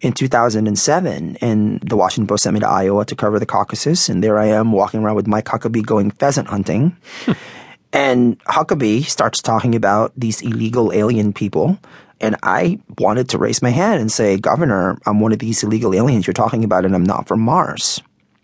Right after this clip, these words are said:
And I felt so cowardly never doing it.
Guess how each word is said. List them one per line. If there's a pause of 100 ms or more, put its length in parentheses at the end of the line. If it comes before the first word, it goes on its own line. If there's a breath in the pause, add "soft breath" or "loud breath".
(2000 loud breath)
And
I
felt
so
cowardly
never
doing
it.